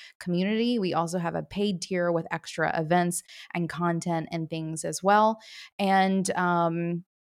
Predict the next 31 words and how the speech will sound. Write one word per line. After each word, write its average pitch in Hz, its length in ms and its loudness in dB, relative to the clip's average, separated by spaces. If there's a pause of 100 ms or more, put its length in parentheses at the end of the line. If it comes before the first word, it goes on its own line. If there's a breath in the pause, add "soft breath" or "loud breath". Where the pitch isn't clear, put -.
(420)
if 185 120 -4
you 202 100 0
wanna 226 160 0
work 180 200 0
with, 233 140 -4
there's 190 180 0
no 214 120 0
working 226 280 0
with 180 180 -2
me 165 140 -2
these 156 220 -6
days. 165 220 -2
Just 175 180 -6
come 202 180 -2
join 196 220 0
the 175 60 0
community 220 460 -2
and 160 100 -4
come 185 180 -2
chat - 400 -2
with 175 240 -2
me 165 220 -4
in 175 180 -2
that 170 200 0
space, 180 440 -2
and 175 140 0
a 175 80 0
whole 185 340 4
community 160 580 -2
of - 160 0
creative 165 460 0